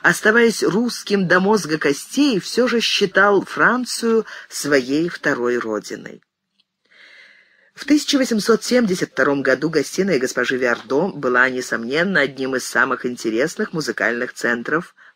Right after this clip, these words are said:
Парижа. Известно, что госпожа Виардо, Полина Гарсиа,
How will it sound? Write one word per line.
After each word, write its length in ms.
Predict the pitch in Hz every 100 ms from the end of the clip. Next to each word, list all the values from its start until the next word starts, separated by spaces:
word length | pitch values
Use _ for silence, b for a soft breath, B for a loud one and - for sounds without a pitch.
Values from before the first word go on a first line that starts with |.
| -
Парижа. 560 | 175 226 202 135 - - _ _ _ _ b b b b b b b b b _ _
Известно, 600 | 170 135 143 156 - 233
что 480 | 240 - 120 120 113
госпожа 520 | 120 117 110 110 185
Виардо, 840 | 185 139 127 113 110 113 135 175 175
Полина 340 | 123 120 117 110
Гарсиа, 680 | 120 117 - 113 113 110